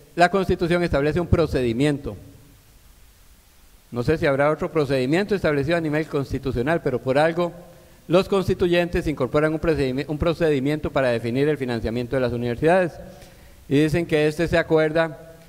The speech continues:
en el cuerpo integrado por los ministros y los rectores, que es lo que conocemos como Comisión de Enlace. Y que eso pasa al presupuesto.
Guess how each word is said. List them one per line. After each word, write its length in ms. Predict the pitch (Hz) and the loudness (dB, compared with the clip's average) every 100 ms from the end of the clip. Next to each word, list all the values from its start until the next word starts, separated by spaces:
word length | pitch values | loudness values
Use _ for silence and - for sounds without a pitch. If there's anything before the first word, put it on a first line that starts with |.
| - | -12
en 140 | 131 156 | -2 0
el 100 | 156 | 2
cuerpo 320 | 156 151 165 | 2 2 0
integrado 720 | 156 160 156 151 180 147 - - - - - - - - - - | 0 2 4 4 2 -4 -12 -18 -20 -20 -20 -20 -20 -20 -20 -4
por 120 | 151 | 0
los 100 | 170 | 2
ministros 400 | 170 156 156 156 | 2 2 2 0
y 60 | 135 | 2
los 140 | 123 | 0
rectores, 460 | 127 127 220 196 147 | 0 2 2 2 0
que 80 | 151 | 0
es 40 | |
lo 140 | 143 127 | 0 -2
que 100 | 127 | -2
conocemos 440 | 135 123 147 151 | 0 0 0 0
como 200 | 139 120 | -2 -2
Comisión 340 | 123 120 139 | -2 0 0
de 80 | 135 | 2
Enlace. 320 | 139 175 147 - - - - - - - - - - | 2 2 0 -12 -16 -20 -20 -20 -20 -20 -20 -20 -6
Y 80 | 139 | 0
que 120 | 160 | 2
eso 160 | 170 190 | 2 2
pasa 280 | 180 180 | 2 4
al 120 | 185 143 | 2 2
presupuesto. 760 | 135 135 117 170 180 - 110 | 0 -2 2 2 2 0 -6